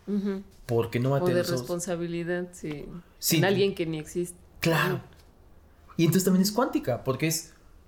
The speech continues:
Speaker 2: ¿por qué te preocupas por alguien que no existe?
Speaker 1: Ujú.
Speaker 2: ¿Por qué vivi-, el tema de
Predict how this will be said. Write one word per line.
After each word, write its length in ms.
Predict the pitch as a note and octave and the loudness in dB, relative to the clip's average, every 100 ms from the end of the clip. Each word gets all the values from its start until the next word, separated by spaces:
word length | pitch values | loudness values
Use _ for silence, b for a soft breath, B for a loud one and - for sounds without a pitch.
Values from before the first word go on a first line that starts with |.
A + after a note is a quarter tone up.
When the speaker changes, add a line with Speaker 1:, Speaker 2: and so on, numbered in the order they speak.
| - | -6
Speaker 2:
¿por 100 | D#3 | -2
qué 80 | A3+ | -2
te 80 | |
preocupas 320 | B3 G#3+ A3 G#3 | -2 -4 -4 -2
por 140 | E3 | 0
alguien 180 | E3 F3+ | 0 -2
que 80 | C#3+ | -4
no 80 | |
existe? 320 | C#3+ - - - - - - - | -4 -6 -12 -14 -20 -20 -20 -6
Speaker 1:
Ujú. 340 | E3+ F#3 F#3+ F#3+ - - - - - _ - - - - - B | -4 -2 -4 -10 -14 -20 -20 -20 -20 _ -20 -20 -20 -20 -20 B
Speaker 2:
¿Por 160 | - F3 | 0 2
qué 80 | A3+ | 4
vivi-, 300 | A#3 G#3+ - | 2 2 2
el 160 | D3 | 2
tema 240 | C#3+ F3+ E3+ | 4 2 4
de 240 | C#3+ B2 | 2 0